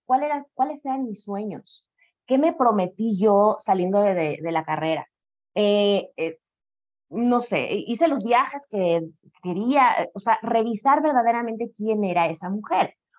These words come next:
Porque yo te apuesto que la mayoría, si no es que todas las mujeres que estamos en esta tesitura de "me divorcio, no me divorcio, me divorcio, no me divorcio", es porque hay una desconexión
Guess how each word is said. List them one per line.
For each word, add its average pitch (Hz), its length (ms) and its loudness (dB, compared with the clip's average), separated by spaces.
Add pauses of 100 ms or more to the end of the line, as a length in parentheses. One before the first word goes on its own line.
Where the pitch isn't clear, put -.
Porque 196 240 -2
yo 233 100 0
te 285 80 2
apuesto 269 420 0
que 226 100 -6
la 185 120 2
mayoría, 175 560 -4
si 202 120 -10
no 190 100 -8
es 202 120 -10
que 180 120 -10
todas 196 420 2
las 170 160 -4
mujeres 165 560 -4
que 156 80 -16
estamos 165 400 -6
en 147 140 -2
esta 151 260 -2 (200)
tesitura 156 420 -2
de 165 80 -2
"me 143 80 -6
divorcio, 147 320 -6
no 156 60 -4
me 151 80 -2
divorcio, 151 300 -8
me 147 100 -8
divorcio, 135 280 -8
no 151 60 -4
me 156 100 -2
divorcio", 196 400 -6 (360)
es 214 180 -2
porque 220 180 0
hay 220 100 2
una 226 140 0
desconexión 196 840 -2